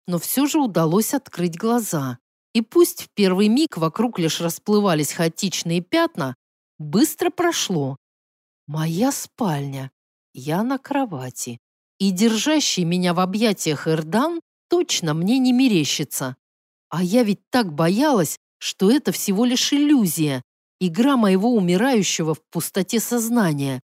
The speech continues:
Ведь всё слишком хорошо, чтобы быть правдой. "Нет, нет, ещё не квиты".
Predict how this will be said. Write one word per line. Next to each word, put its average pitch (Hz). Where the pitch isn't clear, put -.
Ведь 214
всё -
слишком 294
хорошо, 285
чтобы 175
быть 202
правдой. 151
"Нет, 139
нет, 139
ещё 131
не 156
квиты". 175